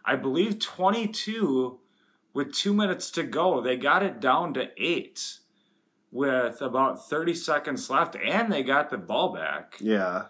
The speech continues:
Speaker 2: they, they looked, that was an interesting little situation. I think it was more that the Niners let it slip through their fingers than I do think that the Lions forced their will upon them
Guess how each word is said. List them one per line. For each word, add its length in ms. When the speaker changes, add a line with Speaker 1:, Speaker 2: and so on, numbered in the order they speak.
Speaker 2:
they, 280
they 200
looked, 640
that 280
was 160
an 120
interesting 880
little 240
situation. 680
I 100
think 180
it 60
was 220
more 540
that 300
the 100
Niners 880
let 240
it 140
slip 320
through 160
their 160
fingers 720
than 180
I 200
do 260
think 400
that 240
the 80
Lions 880
forced 680
their 200
will 440
upon 420
them 320